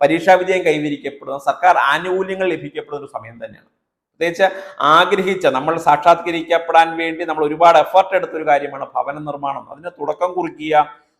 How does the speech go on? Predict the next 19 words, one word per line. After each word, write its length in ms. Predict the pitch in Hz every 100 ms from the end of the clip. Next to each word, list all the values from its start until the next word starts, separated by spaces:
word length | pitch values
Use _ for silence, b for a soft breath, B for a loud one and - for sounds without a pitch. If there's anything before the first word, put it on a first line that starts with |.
| -
തുടക്കം 280 | 147 185 196
കുറിച്ചാൽ 240 | 180 185
അത് 260 | 180 180 151
പൂർത്തീകരിക്കപ്പെടും. 640 | 180 208 202 190 139 135
ഈ 80 | 170
ഒരു 80 |
വർഷം 280 | 170 160 175
തന്നെ 120 | 170
പൂർത്തീകരിക്കപ്പെട്ട് 1000 | 160 147 151 165 160 160 156 156 - 151 147 - _ _
ഭവന 300 | 139 151 170
നിർമ്മാണ 480 | 175 151 151 165 170
യോഗഫലം 600 | 170 156 151 151 147 147
പൂർത്തീകരിക്കപ്പെടുകയും 800 | 135 135 147 135 139 135 139 139 131
ഭവനപ്രവേശം 840 | 131 147 - 151 156 151 151 151
നടത്തുകയൊക്കെ 480 | 135 139 147 143 135
ചെയ്യുന്ന 380 | 127 127 131 127
ഒരു 60 |
സമയം 400 | _ 110 113 113
തന്നെയാണ്. 200 | 104 95